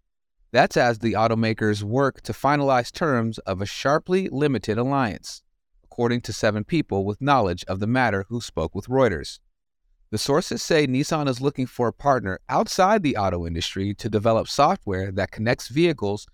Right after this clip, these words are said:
to cloud-based services. That would address a relative weakness for Nissan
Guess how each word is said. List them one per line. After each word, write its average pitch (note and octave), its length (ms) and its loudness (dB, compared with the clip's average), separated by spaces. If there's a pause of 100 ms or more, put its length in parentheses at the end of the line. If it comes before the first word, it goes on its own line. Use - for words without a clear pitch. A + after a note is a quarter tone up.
(200)
to A#2+ 80 -4
cloud-based A#2+ 640 2
services. E3 640 0 (560)
That B2+ 180 4
would F3 100 2
address D#3+ 600 2
a A2 180 0
relative D3 540 0
weakness C#3+ 560 -2
for D3 260 0
Nissan C3 540 0